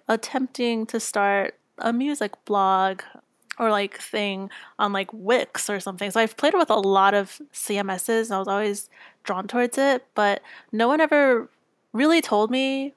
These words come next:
what programming was, and I never really thought about it. Like, even thinking of,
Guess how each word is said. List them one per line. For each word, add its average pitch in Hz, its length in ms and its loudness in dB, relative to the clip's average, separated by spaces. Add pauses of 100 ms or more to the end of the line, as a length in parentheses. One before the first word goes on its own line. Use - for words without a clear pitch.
(120)
what 220 460 2
programming 208 580 -4 (200)
was, 208 440 -2
and 220 60 -2
I 208 60 2
never 233 240 2
really 226 440 0
thought 262 420 0
about 185 320 -2
it. 185 380 -4
Like, 208 200 0
even 262 300 -2
thinking 233 320 -2
of, 226 100 -4